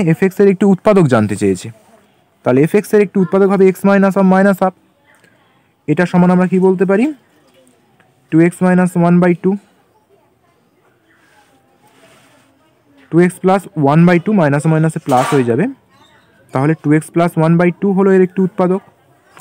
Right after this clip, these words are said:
এখানে দেখো টু এক্স প্লাস ওয়ান বাই টু অপশানে নেই, কিন্তু আমরা এটা বলতে পারি যে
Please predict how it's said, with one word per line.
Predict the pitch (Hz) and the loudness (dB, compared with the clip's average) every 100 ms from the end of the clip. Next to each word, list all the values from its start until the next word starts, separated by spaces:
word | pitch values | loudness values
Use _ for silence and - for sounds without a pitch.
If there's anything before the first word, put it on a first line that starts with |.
| - _ _ _ - 180 | -20 _ _ _ -2 0
এখানে | 214 254 226 | 2 2 2
দেখো | 175 170 - | 0 -4 0
টু | 220 | 2
এক্স | 247 - | 2 0
প্লাস | 254 247 214 | 0 2 2
ওয়ান | 202 214 | 4 4
বাই | 226 214 | 2 2
টু | 226 | 2
অপশানে | 151 - 190 131 | 2 0 2 2
নেই, | 98 - - _ _ _ _ _ _ - | 0 -4 -14 _ _ _ _ _ _ 0
কিন্তু | 220 240 | 2 4
আমরা | 233 190 | 2 4
এটা | 220 226 | 4 2
বলতে | 226 233 | 2 2
পারি | 190 143 254 _ _ _ _ _ _ _ | 2 0 -2 _ _ _ _ _ _ _
যে | - | -6